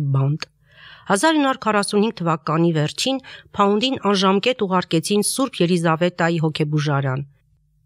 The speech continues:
Հիսուն թվականից արդեն գրական շրջաններում սկսեցին խոսել բանաստեղծ Էզրա Փաունդի մասին, ով եռանդագին շարունակում էր ստեղծել բանաստեղծական շարքեր, թարգմանություններ էր անում, կազմում անթոլոգիաներ,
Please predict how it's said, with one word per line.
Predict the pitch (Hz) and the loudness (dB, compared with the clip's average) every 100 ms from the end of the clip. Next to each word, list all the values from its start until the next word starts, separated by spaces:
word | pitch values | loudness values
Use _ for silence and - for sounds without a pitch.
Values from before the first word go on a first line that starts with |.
| _ | _
Հիսուն | 202 - 254 | -6 0 -2
թվականից | 214 175 165 165 160 180 - | 0 0 0 2 2 2 0
արդեն | 165 - 196 233 | -6 -2 -2 0
գրական | 180 156 143 175 | 0 0 0 -2
շրջաններում | - 165 151 156 151 147 175 190 _ _ - | 0 -2 0 0 2 2 2 0 _ _ -20
սկսեցին | - - 190 - 294 | -14 -2 0 2 0
խոսել | - 170 196 208 | 2 2 0 2
բանաստեղծ | 165 156 151 - 180 180 - | 2 2 0 0 -2 -2 -2
Էզրա | 185 175 170 | -2 0 -2
Փաունդի | 170 156 151 160 | 0 0 2 2
մասին, | 160 156 165 277 294 - - - | 2 2 0 -2 -2 -6 -20 -14
ով | - 185 | -2 2
եռանդագին | 208 226 233 233 233 302 | 4 4 2 0 0 -2
շարունակում | 294 190 185 185 180 247 240 | 2 2 4 2 2 0 0
էր | 220 | -2
ստեղծել | - 160 - 180 185 | -2 -4 0 -2 0
բանաստեղծական | 156 156 151 151 - 151 143 147 | 0 0 0 -4 -2 -6 -2 -2
շարքեր, | 147 147 143 - 214 - - - | 0 -2 -2 -2 -2 -4 -18 -20
թարգմանություններ | - 170 - 160 160 156 165 156 202 220 | -2 -2 2 2 2 2 2 2 2 0
էր | 220 | 0
անում, | 214 214 214 - - _ | 0 0 -4 -8 -20 _
կազմում | 170 175 240 226 | -2 0 2 2
անթոլոգիաներ, | 196 185 180 175 175 165 165 190 226 | 2 2 2 2 4 4 4 2 0